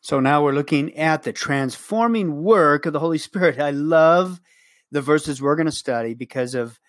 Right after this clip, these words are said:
the hope they bring me, because I'm new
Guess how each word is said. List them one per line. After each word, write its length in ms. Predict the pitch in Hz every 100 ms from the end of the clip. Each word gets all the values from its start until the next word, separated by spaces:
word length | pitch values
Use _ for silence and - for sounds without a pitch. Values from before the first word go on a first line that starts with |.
| _ _ _ _
the 240 | - 127 120
hope 720 | - - 160 170 147 135 _ - _ _ _ _ _ _
they 200 | 139 139
bring 600 | 131 135 131 127 123 120 _ _ _ _ _
me, 640 | 123 131 139 143 131 113
because 260 | 113 135 123
I'm 400 | 123 120 127 135
new 600 | 147 151 156 156 160